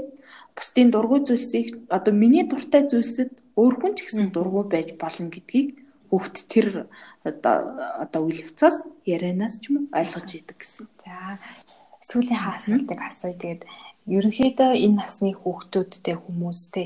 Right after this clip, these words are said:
Speaker 2: эцэг эхчүүд юун дээр нь илүү анхаарал зүгээр үү? А, хүмүүжүүлэлт нь ер нь яаж анхаарал илүү зүгээр вэ?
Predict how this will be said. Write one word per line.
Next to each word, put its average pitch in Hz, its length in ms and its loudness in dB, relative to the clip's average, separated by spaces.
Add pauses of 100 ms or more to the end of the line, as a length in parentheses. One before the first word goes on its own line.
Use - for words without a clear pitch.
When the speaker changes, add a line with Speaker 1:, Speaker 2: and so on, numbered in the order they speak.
Speaker 2:
эцэг 190 220 -8
эхчүүд - 300 -10 (360)
юун 190 200 2
дээр 185 200 2
нь 170 140 -4
илүү 170 180 -8
анхаарал 156 480 -10
зүгээр 165 440 -10
үү? 170 100 -14 (380)
А, 165 260 -10
хүмүүжүүлэлт 214 500 4
нь 170 140 -6
ер 165 80 -8
нь 165 140 -10
яаж 180 260 -6
анхаарал 165 420 -10
илүү - 220 -14
зүгээр 170 380 -14
вэ? 175 60 -14